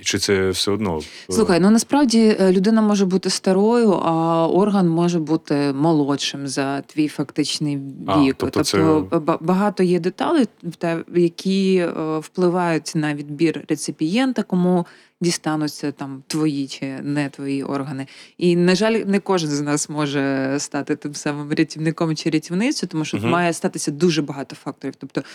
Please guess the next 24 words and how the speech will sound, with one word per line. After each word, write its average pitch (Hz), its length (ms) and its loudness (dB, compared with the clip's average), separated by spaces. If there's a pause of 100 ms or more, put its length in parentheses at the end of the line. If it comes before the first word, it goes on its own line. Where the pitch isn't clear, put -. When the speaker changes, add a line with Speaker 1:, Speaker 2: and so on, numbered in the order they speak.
(160)
Speaker 2:
ти 160 100 -6
маєш 156 280 -2
так - 220 -10
витягнути, 147 500 0
е, 139 300 -2 (340)
е, 135 300 -4
дуже 147 540 0
в-, 139 400 -10
вдачливу 151 600 0
карту, 185 440 -2
щоб - 260 -8
це 160 160 -2
сталося. - 600 -8 (360)
Але 175 280 4 (180)
в 156 220 2
більшості 185 500 -2
країн 180 500 2
європейських 170 800 -2
цю 214 280 0
згоду 226 460 0
на 185 160 4
трансплантацію, 180 880 -4
вона 190 440 2 (460)
автоматична. 175 840 0